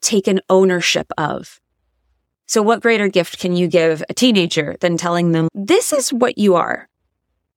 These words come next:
Here's why some of these things might not be singing for you in your life, in your friend group,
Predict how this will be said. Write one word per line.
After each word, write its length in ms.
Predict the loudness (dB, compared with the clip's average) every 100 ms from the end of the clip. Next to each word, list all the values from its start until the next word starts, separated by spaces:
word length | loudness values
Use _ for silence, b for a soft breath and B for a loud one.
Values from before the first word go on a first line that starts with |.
| _
Here's 340 | 0 2 2
why 320 | 2 2 2
some 240 | 0 -2 -2
of 100 | 0
these 240 | 0 0
things 360 | 0 0 0 -2
might 240 | -2 0
not 180 | -2 -2
be 100 | -4
singing 400 | -2 0 0 0
for 160 | -2 -2
you 360 | 0 2 2 -2 _ _ _ 0
in 200 | 2 2
your 140 | 2
life, 280 | 2 0 -2 _ _ _
in 220 | 0 2
your 100 | 2
friend 460 | 0 0 0 0 -2
group, 340 | -4 -4 -8